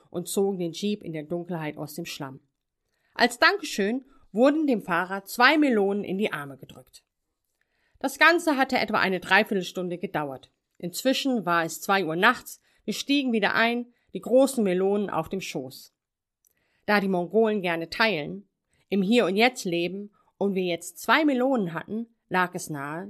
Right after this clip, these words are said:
die Melonen sofort zu essen. Das Problem war, keiner hatte ein Messer dabei. „Dann eben keine Melonen“, dachte ich und lehnte mich zurück, um zu schlafen. Aber da täuschte ich mich,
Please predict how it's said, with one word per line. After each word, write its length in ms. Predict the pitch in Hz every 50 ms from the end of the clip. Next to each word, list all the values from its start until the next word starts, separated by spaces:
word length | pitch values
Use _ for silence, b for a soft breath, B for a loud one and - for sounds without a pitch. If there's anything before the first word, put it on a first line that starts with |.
| 208 -
die 100 | 185 180
Melonen 480 | 170 165 160 156 156 156 151 156 165 165
sofort 400 | 175 202 - - 349 440 453 -
zu 120 | - -
essen. 380 | - 127 127 - - - - _ _ _ _ _ _ _ _ _ _ _ _ _ _ _ _
Das 160 | - 226 226 -
Problem 480 | - 240 233 233 262 302 320 302 247
war, 260 | 226 220 226 247 285 302 302 - _ _ _ _ _ _ _ _ _ _ -
keiner 440 | - - 233 233 240 233 226 202
hatte 200 | 180 170 175 -
ein 140 | - 185 185
Messer 280 | 170 156 - - 151 139
dabei. 340 | 139 135 - - - - - _ _ _ _ _ _ _ _ _ _ _ _ _ _ _ _ _ _ _ _
„Dann 200 | - 330 339 349
eben 280 | 302 285 294 285 254 214
keine 360 | - - - 170 170 185 185
Melonen“, 440 | 175 165 160 160 156 160 160 160 156
dachte 320 | 170 170 160 - - -
ich 240 | 170 175 175 - -
und 100 | - 180
lehnte 320 | 175 175 175 175 175 170 175
mich 240 | 160 160 156 -
zurück, 400 | - - - 185 175 175 - _ _ _
um 160 | - 175 165
zu 140 | 160 - 180
schlafen. 600 | - - 160 156 156 156 156 - 156 156 - _ _ _ _ _ _ _ _ _ _ _ _
Aber 220 | - - 180 185 190
da 140 | 214 233
täuschte 420 | 233 - - 180 156 147 - - -
ich 160 | - - -
mich, 260 | 104 - - - _